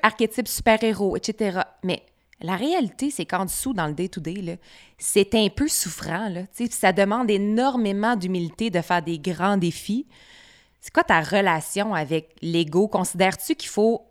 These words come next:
complètement lâcher prise puis lâcher contrôle là-dessus ? Considères-tu qu'avec l'expérience, t'es devenu de plus en plus humble par rapport à la grandeur des défis ?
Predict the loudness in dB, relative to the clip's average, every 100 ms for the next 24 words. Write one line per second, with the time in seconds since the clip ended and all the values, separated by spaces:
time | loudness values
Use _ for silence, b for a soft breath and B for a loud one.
0 | _ _ 4 6 6 0 2 2 4 2
1 | 0 -4 -4 -4 0 0 0 -2 -4 -4
2 | -2 0 -2 -4 -6 -6 -6 b b b
3 | b b b b b _ _ _ 2 2
4 | 4 2 2 -4 0 0 2 0 0 -2
5 | 0 -2 2 0 0 -2 -6 -8 -10 -12
6 | _ -4 -2 0 0 0 0 0 0 0
7 | 0 2 4 2 -2 0 2 4 4 4
8 | 4 2 2 0 2 0 0 -2 -4 -2
9 | -2